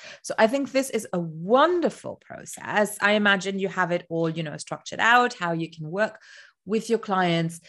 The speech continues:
Can you give us, I mean, you used Marie Forleo. I think everyone knows B School. If you don't,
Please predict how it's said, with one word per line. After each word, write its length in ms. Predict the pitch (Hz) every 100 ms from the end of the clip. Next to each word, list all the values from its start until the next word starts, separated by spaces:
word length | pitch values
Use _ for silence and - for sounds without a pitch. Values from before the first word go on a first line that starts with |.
| - _
Can 380 | - 277 339 381
you 120 | 381
give 220 | 381 277
us, 320 | 247 233 233 -
I 60 | 214
mean, 180 | 233 233
you 80 |
used 340 | 240 254 254 -
Marie 400 | 180 202 226 233
Forleo. 680 | 214 185 175 151 156 165 -
I 60 | 165
think 200 | 180 185
everyone 380 | 175 180 165
knows 260 | 160 156 -
B 220 | - 202
School. 280 | 202 - 196
If 240 | 202 196
you 80 | 208
don't, 400 | 160 175 175 170